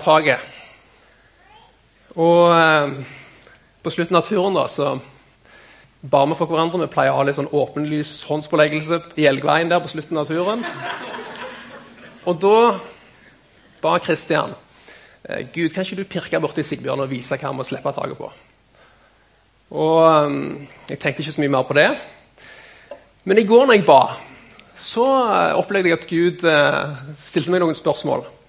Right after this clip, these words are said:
Og spørsmål nummer en, han sa, «Du liker utfordringer, Sigbjørn, og liker gjerne å presse grensene dine litt. Men hvorfor stresser du med det? Hvorfor slipper du ikke taket hundre prosent og bare hvile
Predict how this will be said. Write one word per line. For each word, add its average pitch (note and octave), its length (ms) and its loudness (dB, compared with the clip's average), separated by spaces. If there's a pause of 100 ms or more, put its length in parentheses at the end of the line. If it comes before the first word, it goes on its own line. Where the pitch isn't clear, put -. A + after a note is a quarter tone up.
(920)
Og F#3 160 -2
spørsmål G3+ 320 2
nummer E3+ 240 4
en, C3 200 2 (880)
han D#3 100 -12
sa, D3+ 140 -4
«Du D#3 180 -6
liker A#3 480 -6
utfordringer, E3+ 600 -4
Sigbjørn, - 360 -8
og D3 240 -8
liker F3 240 -2
gjerne D3+ 160 0
å D3+ 60 -12
presse D#3 280 -4
grensene C#3+ 380 -4
dine F3 160 -2
litt. B3 320 -6 (880)
Men G3 100 -12
hvorfor A3+ 240 -10
stresser - 460 -6
du A3+ 60 -8
med E3+ 180 -2
det? C3+ 80 -8 (640)
Hvorfor G3 200 -14
slipper - 300 -8
du E3 60 -6
ikke E3 180 -8
taket E3+ 280 0
hundre C3+ 240 -6
prosent D3 600 -6 (640)
og C#3+ 160 -4
bare C#3+ 220 0 (100)
hvile C3+ 580 -6